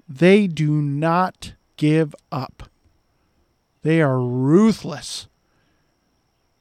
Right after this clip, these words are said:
They couldn't win over the adults, so what they do, they started working on children in the schools. Yeah.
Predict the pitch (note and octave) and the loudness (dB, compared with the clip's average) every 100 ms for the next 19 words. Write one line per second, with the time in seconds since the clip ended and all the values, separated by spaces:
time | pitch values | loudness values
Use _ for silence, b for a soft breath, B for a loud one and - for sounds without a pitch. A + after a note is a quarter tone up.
0 | _ _ C#3+ C#3 F#3 F3+ F3+ F3 F#3 F#3 | _ _ -2 2 2 2 2 2 4 4
1 | F3+ F3 F3+ E3 E3+ C3 - - C3+ B2 | 4 4 4 6 4 4 -4 0 2 2
2 | C3+ D#3 D3+ D3 G3 F#3 D3 - D#3 D3 | 2 2 2 2 2 2 0 0 2 2
3 | B2+ B2 C3+ D3 F3 F3 F3 F3+ - C#3 | 2 2 2 2 0 0 0 -2 -4 -8
4 | B2+ - - _ _ _ - C3+ B2+ - | -10 -18 -20 _ _ _ -8 -2 -2 -2
5 | - C3+ - - - _ _ _ _ _ | -6 -6 -8 -20 -20 _ _ _ _ _
6 | _ _ _ _ _ _ _ _ _ _ | _ _ _ _ _ _ _ _ _ _
7 | _ _ _ _ - D#3 | _ _ _ _ -10 -10